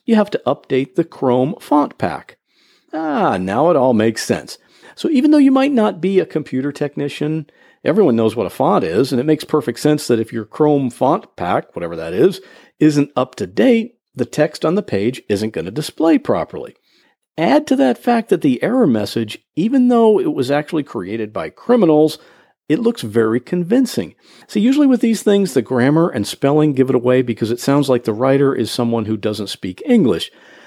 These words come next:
But this has good grammar, and the buttons look right, and just based on the appearance, there's nothing to it that comes up as a red flag. You know, I've said it for a long time. When the scammers either learn how to write properly or they hire native English speakers to write for 'em,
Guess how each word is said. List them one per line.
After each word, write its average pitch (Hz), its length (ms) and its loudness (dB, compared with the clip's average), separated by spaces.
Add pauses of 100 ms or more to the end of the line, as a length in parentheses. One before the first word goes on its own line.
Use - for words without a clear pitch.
(140)
But 131 140 -2
this 240 180 0
has 170 200 0
good 170 300 0
grammar, 180 640 0 (400)
and 123 280 -4
the 113 60 -4
buttons 180 500 -2
look 170 240 -2
right, 180 460 2 (420)
and 113 300 -2
just 208 240 -6
based 226 260 0
on 151 100 4
the 107 100 4
appearance, 262 420 0
there's 131 180 0
nothing 170 460 0
to 214 260 2
it 120 100 -2
that - 120 -6
comes 123 220 -2
up 113 140 -2
as 113 100 -2
a 113 60 -2
red 98 260 -8
flag. 139 380 0 (340)
You - 100 -20
know, 139 120 2
I've 147 80 0
said 185 160 2
it - 80 -6
for 135 80 2
a 123 60 4
long 127 220 2
time. 95 280 -4
When 104 120 -6
the 107 60 -6
scammers 180 640 0
either 120 280 2
learn 135 220 2
how 185 140 2
to 143 60 2
write 117 300 -2
properly 160 560 0 (380)
or 117 180 0
they 107 140 2
hire 151 420 2
native 135 580 2
English 139 400 0
speakers 147 440 -4
to 104 100 -6
write 107 300 -4
for 233 320 2
'em, 151 120 0